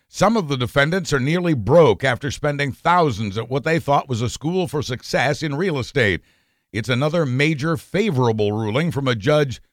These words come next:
Trump claims is against him. The first big favor being scheduling Trump's fraud trial after the election. The trial begins November twenty-eighth,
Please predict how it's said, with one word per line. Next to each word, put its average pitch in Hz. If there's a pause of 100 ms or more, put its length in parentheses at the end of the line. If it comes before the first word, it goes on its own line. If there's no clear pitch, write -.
(120)
Trump 190
claims 139
is 156
against 185
him. 101 (380)
The 82
first 196
big 113
favor 123
being 135 (100)
scheduling 131
Trump's 156
fraud 156
trial 135 (200)
after 151
the 147
election. 151 (480)
The -
trial 139
begins 127
November 156
twenty-eighth, 175